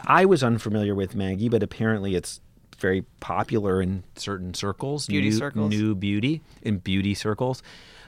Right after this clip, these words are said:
Speaker 1: um, which I'm not in. And it, th-, the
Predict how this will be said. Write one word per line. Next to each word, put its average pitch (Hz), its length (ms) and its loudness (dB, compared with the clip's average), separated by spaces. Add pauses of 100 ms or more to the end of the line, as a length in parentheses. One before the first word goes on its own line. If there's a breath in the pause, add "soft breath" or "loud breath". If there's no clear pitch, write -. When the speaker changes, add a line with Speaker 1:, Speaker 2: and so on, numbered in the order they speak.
(120 loud breath)
Speaker 1:
um, 104 260 6
which 101 160 -2
I'm 98 120 2
not 98 260 2
in. 120 260 0 (160)
And 156 200 4 (100)
it, 180 140 -2 (100)
th-, - 100 -10 (100)
the 185 320 0